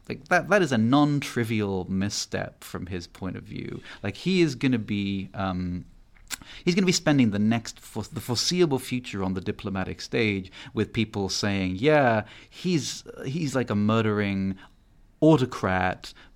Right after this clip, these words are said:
but, you know, what are you gonna do?" As opposed to saying,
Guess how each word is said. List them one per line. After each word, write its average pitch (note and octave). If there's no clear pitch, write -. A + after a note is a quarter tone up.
but, G#2+
you A2
know, F#2+
what A2
are G#2
you G#2
gonna G2
do?" A2
As A2+
opposed B2
to -
saying, F2+